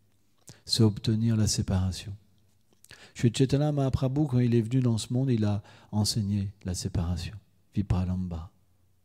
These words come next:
seva. Le service dans la séparation.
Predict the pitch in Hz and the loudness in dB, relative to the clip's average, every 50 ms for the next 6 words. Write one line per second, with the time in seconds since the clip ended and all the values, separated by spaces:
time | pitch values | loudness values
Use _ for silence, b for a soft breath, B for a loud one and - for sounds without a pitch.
0 | _ _ - - - 92 85 - - - - _ _ _ _ _ _ _ _ _ | _ _ -12 -8 -6 -6 -6 -8 -12 -20 -20 _ _ _ _ _ _ _ _ _
1 | _ - B B B B B B B B B B B B B _ _ _ _ _ | _ -20 B B B B B B B B B B B B B _ _ _ _ _
2 | _ _ _ _ - - 101 95 - - 127 117 110 107 101 123 120 117 110 113 | _ _ _ _ -8 -4 -2 0 2 2 2 2 2 2 2 0 0 0 0 -2
3 | 101 101 104 - - 101 - - 85 92 98 92 - - - | 0 0 0 0 -2 -4 -4 -2 -2 -2 -4 -4 -6 -10 -14